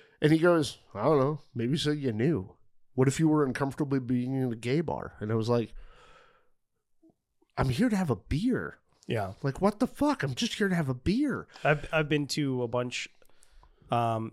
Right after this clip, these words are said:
Speaker 2: usually it was friends of mine because,
Speaker 1: Yeah.
Speaker 2: um, really,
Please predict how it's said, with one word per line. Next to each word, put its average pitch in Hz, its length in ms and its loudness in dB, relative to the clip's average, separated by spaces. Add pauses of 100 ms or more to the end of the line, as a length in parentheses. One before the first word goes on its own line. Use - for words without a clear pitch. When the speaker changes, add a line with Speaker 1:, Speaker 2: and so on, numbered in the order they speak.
Speaker 2:
usually 160 300 2
it 143 40 0
was 131 180 -2
friends 147 360 0
of 120 80 -2
mine 110 320 -4
because, 123 420 0 (920)
Speaker 1:
Yeah. 113 380 -2
Speaker 2:
um, 110 220 -8 (580)
really, 180 440 4